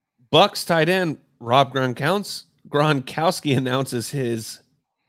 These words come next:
retirement on Instagram. Uh, that's his second retirement. Uh, maybe he's gonna pull his best Tom Brady impression and come back.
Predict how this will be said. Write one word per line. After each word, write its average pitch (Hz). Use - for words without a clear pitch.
retirement 117
on 117
Instagram. 104
Uh, 101
that's 117
his 104
second -
retirement. -
Uh, 110
maybe 185
he's 190
gonna 196
pull 196
his 180
best 202
Tom 180
Brady 180
impression 160
and 117
come 110
back. -